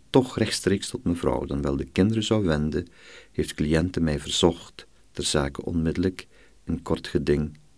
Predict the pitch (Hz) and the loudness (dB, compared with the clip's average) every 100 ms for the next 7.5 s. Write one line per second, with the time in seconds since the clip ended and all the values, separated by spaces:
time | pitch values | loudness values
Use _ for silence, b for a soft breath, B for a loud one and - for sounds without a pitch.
0 | - 85 - - - - - - 80 71 | -6 -4 -2 0 0 0 -4 -4 -2 0
1 | 71 78 - - - - B B B B | 2 2 2 -4 -12 -20 B B B B
2 | B B B B B B - - - 104 | B B B B B B -20 -10 2 4
3 | 110 110 - 104 101 87 90 - 92 98 | 4 0 0 0 2 2 2 2 2 2
4 | 95 90 90 - 87 90 117 95 92 92 | 2 0 -2 0 0 2 2 4 2 -2
5 | - - - 95 - - - - - - | -8 -6 -4 -4 -6 -14 -14 -16 -18 -20
6 | b b b b b b b _ _ 135 | b b b b b b b _ _ 0
7 | 131 123 - - - | 2 2 2 0 -4